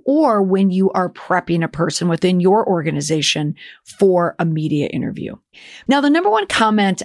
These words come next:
I hear from people often about why they do not want to give media interviews, number one, overwhelmingly, is, "The press is out to get me." They'll also say, "The press will take anything I say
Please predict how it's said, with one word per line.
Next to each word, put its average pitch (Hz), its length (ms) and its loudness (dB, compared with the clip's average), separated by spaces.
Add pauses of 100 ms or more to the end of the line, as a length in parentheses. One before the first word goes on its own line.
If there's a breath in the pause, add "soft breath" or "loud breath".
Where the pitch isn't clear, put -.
I 190 200 0
hear 185 280 0
from 175 220 -4
people 165 580 -2 (420 loud breath)
often 175 800 -2 (380)
about 185 260 2
why 202 460 2
they 185 160 2
do 160 180 -4
not 175 420 -2
want 185 360 0
to 196 160 -2
give 170 520 0 (120)
media 175 420 2
interviews, - 840 -8 (540)
number 190 460 2
one, - 320 -2
overwhelmingly, 156 840 0
is, 262 500 0
"The - 180 -6
press - 600 -4
is 208 280 -4
out - 300 -8
to - 140 -6
get - 280 -8
me." - 400 -10 (420)
They'll - 120 -2
also 185 340 0
say, 175 420 0
"The - 140 -8
press - 420 -4
will 180 120 0
take 165 340 -2
anything 247 420 2
I 214 100 2
say 180 680 0